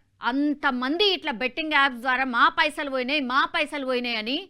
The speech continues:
పోలీస్ స్టేషన్లో వచ్చి ఫిర్యాదు చేస్తున్నారట. "అయ్యో, ఈ యాప్లు ఆడినాం, మాకు ఇన్ని పోయినాయి, ఈ యాప్లు ఆడినాం, ఇన్ని పోయినాయి." ఇట్లాంటి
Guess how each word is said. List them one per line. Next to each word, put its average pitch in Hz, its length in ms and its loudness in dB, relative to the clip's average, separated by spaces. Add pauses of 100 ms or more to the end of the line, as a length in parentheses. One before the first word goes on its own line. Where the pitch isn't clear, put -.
(400)
పోలీస్ 392 340 2
స్టేషన్లో 349 540 0
వచ్చి 294 260 -4
ఫిర్యాదు 349 440 0
చేస్తున్నారట. 320 540 -4
"అయ్యో, 247 240 0 (100)
ఈ 254 120 -2
యాప్లు 339 360 6
ఆడినాం, 330 420 0
మాకు 226 200 -10
ఇన్ని 294 160 0
పోయినాయి, 294 420 -4
ఈ 202 120 -10
యాప్లు 302 340 6
ఆడినాం, 311 340 0
ఇన్ని 220 220 -2
పోయినాయి." 294 340 0 (760)
ఇట్లాంటి 294 600 2